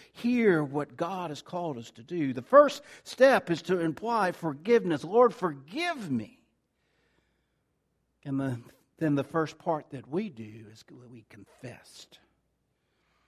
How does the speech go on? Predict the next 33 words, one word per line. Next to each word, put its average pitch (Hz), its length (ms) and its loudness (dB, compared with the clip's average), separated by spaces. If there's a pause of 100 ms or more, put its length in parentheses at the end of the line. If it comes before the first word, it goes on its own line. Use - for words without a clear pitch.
(200)
So 196 140 2
when 196 160 6
Paul 247 340 4
said, 139 320 -2
"For 170 120 -2
this 180 280 0
reason, 139 640 -4 (600)
since 160 240 0
the 156 160 -4
day 170 260 4
we 190 200 -2
heard, 123 440 -2
we 156 200 -4
haven't 147 340 -2
stopped 127 440 -6
praying 107 540 -10
for 123 80 -20
you." 98 140 -20 (1120)
Paul 196 260 4
had 120 140 -6
never 160 200 -4
seen 147 220 -6
him, 117 220 -10 (1120)
but 131 240 -8
Paul 156 400 2
had 147 200 -12
heard, 113 380 -6 (1120)
and 127 100 -6
he 120 120 -2
had 107 180 -12
not 120 360 -4
stopped - 380 -8
praying. - 380 -20